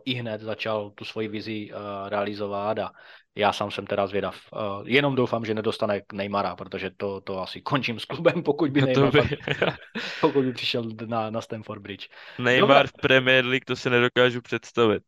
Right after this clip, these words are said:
Speaker 1: Já právě
Speaker 2: To
Speaker 1: taky ne. Já, já, já ho chci v Premier League, já chci, aby ho tam ti hráči úplně zničili, aby ho tam zdevastovali,
Speaker 2: <laughs>
Speaker 1: ale právě nechci, aby přišel do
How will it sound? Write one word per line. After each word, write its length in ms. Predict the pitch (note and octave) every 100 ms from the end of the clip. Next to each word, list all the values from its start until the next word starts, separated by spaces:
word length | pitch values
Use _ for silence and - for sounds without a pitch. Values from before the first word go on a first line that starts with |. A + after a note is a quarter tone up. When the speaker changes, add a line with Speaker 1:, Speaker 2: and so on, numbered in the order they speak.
| -
Speaker 1:
Já 180 | B2+ C3
právě 280 | C3 C3+ C3+
Speaker 2:
To 60 | G#2+
Speaker 1:
taky 140 | A2
ne. 80 | A2
Já, 120 | C3+
já, 180 | C#3 C#3+ C#3+
já 120 | D#3+
ho 100 | F#3
chci 220 | - G#3+
v 40 |
Premier 320 | G3+ E3+ C#3 A#2
League, 100 | A2+
já 100 | B2+
chci, 200 | - D3
aby 160 | C#3+
ho 60 | D3
tam 160 | D3
ti 100 | C#3+
hráči 260 | C#3+ C#3+ D3+
úplně 240 | C#3 D3
zničili, 480 | C3 C#3+ C#3 C3+ B2+
aby 140 | C3 C3
ho 100 | C3
tam 140 | C3+
zdevastovali, 640 | - C3+ C#4+ - - B2
Speaker 2:
<laughs> 0 |
Speaker 1:
ale 180 | - C#3
právě 280 | C#3 D3 C#3+
nechci, 280 | D3 D3 D#3
aby 140 | C#3
přišel 320 | C#3 C3 -
do 80 | C3